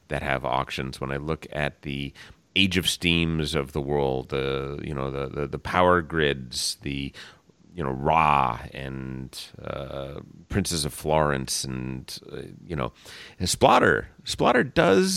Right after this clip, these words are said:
still do auctions to a, uh, to a large extent, right? You know, Indonesia has a big auction, uh, mechanism in there and an interesting one. Zim-, Great Zimbabwe does. Um, but we've, we, you know, uh, Taj Mahal has a great auction system, sort of.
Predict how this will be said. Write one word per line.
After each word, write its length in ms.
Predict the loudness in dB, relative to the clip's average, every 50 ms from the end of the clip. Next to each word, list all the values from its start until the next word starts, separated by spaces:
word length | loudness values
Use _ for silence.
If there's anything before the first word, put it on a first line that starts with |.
| -2 -2 -2
still 380 | -2 2 4 4 6 4 4
do 520 | 2 2 4 4 6 6 6 6 4 4 2
auctions 720 | 0 0 -2 -2 -2 -2 -2 -2 0 -2 -4 -6 -8 -6
to 220 | -4 -2 -2 0 0
a, 60 | -2 -2
uh, 160 | -2 -4 -4
to 140 | -2 -2 -2
a 40 | 0
large 200 | 0 -2 -2 -4
extent, 260 | -6 -6 -4 -4 0
right? 220 | 0 0 0 0 -2 -4 -6
You 100 | -4 -2
know, 120 | -2 -2
Indonesia 800 | 0 0 0 0 2 2 4 4 4 4 4 4 4 2 2 2 -2 -6 -16 -18 -18 -20 -18 _ -4
has 400 | 0 2 2 2 0 0 -4 -4 -4
a 200 | -2 0 0 0
big 280 | 0 0 0 0 0 0
auction, 560 | 0 0 0 -2 -2 -4 -2 -2 -4 -6 -6 -6
uh, 80 | -6
mechanism 540 | -4 -2 -2 -2 -2 -4 -4 -4 -4 -4 -4
in 80 | -4 -4
there 100 | -4 -4
and 80 | -2 -2
an 120 | 0 0
interesting 480 | 0 0 0 -2 -4 -8 -6 -6 -6 -6
one. 240 | -6 -6 -6 -6 -4
Zim-, 280 | -4 -4 -4 -4 -6 -6 -4
Great 200 | -2 -2 0 0
Zimbabwe 680 | 0 -2 0 2 4 4 4 4 2 0 -2 -2 -2 -4
does. 440 | -4 -4 -2 -2 -2 -4 -6 -10 -14 _ -20 _ _ _ _ _ _ _ _ _ -6
Um, 440 | -2 0 2 2 2 0 -2 -4 -6 -8
but 280 | -6 -2 -2 -2 -2
we've, 280 | -2 -4 -4 -4 -6 -6
we, 200 | -4 -2 -2 -2
you 160 | -2 0 0
know, 200 | 0 0 0 -2 -6 -10 _ _ -10
uh, 140 | -8 -8 -8 -8
Taj 180 | -6 -4 -4 -4
Mahal 440 | -4 -4 0 2 2 4 4 2 0
has 100 | -2 -4
a 60 | -6
great 240 | -4 -4 -4 -4 -6 -8
auction 400 | -10 -10 -8 -8 -8 -8 -8 -8
system, 420 | -8 -6 -8 -8 -8 -8 -8 -8 -8
sort 220 | -6 -4 -4 -4
of. 100 | -4 -6